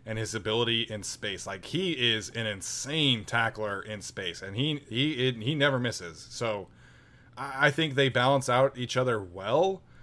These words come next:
but what's the ceiling for these two? Like, do either of these have the ability or the,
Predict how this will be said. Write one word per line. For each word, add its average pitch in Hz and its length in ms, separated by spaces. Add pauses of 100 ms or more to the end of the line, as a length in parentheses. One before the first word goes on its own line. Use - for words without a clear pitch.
(280)
but 117 480
what's 127 320
the 160 160
ceiling 131 400
for 107 100
these 95 220
two? 98 140
Like, 98 200 (160)
do 113 160
either 160 260
of 147 80
these 143 240
have 127 200
the 120 140
ability 117 540
or 107 160
the, 101 220